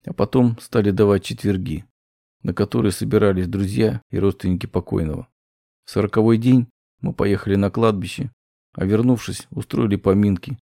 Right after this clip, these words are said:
в мечети Тазапир, чтобы помянуть нашего друга. На таких поминках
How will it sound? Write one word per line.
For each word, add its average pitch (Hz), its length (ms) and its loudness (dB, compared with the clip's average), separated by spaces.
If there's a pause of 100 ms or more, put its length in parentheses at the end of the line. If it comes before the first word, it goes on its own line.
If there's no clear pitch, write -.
(140)
в - 40 -6
мечети 92 420 -2
Тазапир, 90 640 -4 (220)
чтобы 98 320 -2
помянуть 104 500 0
нашего 90 340 -2
друга. 85 420 -4 (520)
На - 80 -4
таких - 320 -2
поминках 131 560 4